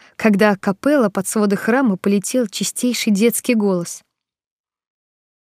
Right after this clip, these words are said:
Мы с Авророй одновременно уставились друг на друга, одинаково восхищёнными глазами. А, душа просто ликовала. Не зря тащились в такую даль. Это именно то,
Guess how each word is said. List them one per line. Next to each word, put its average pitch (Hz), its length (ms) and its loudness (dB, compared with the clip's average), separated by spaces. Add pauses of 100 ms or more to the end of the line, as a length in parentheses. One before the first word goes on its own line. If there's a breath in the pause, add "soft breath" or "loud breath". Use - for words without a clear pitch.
(100)
Мы 220 180 6
с 220 120 0
Авророй 208 400 4
одновременно 196 680 4
уставились 226 540 0
друг 185 220 0
на 202 120 2
друга, 185 400 -2 (240 soft breath)
одинаково 208 560 2
восхищёнными 202 640 0
глазами. 202 640 0 (720)
А, 226 320 2 (420 loud breath)
душа 220 380 0
просто 226 340 2
ликовала. 247 600 0 (720)
Не 208 180 6
зря 190 240 4
тащились 185 480 -4
в - 60 -14
такую 208 340 -2
даль. 185 280 -2 (840)
Это 202 380 0
именно 196 480 4 (140)
то, 262 280 -2